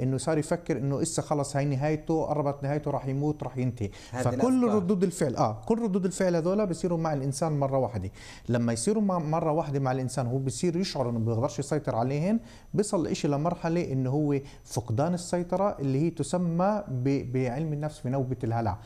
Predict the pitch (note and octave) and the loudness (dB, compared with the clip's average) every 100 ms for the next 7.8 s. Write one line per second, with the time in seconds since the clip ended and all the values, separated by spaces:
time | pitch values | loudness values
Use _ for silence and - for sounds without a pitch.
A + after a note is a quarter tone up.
0 | - - A#2 A#2 E3+ F#3 F#3 D#3+ D#3+ D3 | -20 -4 0 2 2 0 0 0 2 0
1 | A2 B2 B2+ B2 A2+ C3+ G3+ G3 F3 D3+ | 0 0 0 0 0 0 0 -2 0 0
2 | C3+ D#3+ D#3 - C#3 B2 C3 B2+ G#2 A2 | 2 0 -2 -4 -2 0 0 0 0 0
3 | C3+ F3+ - - F3 D3 - C#3+ C3+ C#3 | 0 -2 -4 -4 -2 -2 -4 0 0 2
4 | D#3+ G#3 G#3 - - - - D3+ D#3 D#3 | 2 2 -2 -8 -20 -4 0 2 2 2
5 | B3+ A3+ F#3 D3 D3+ G#3+ F#3 F3 E3 E3 | 0 2 2 2 2 2 2 0 -2 -2
6 | - F#3 F3+ C#3+ D3 D3+ E3+ F#3+ D3+ A2 | 0 0 0 0 0 0 0 0 0 -4
7 | - D3+ C#3 C3 E3+ F3 F3+ G3+ | -2 0 0 -2 -2 0 2 0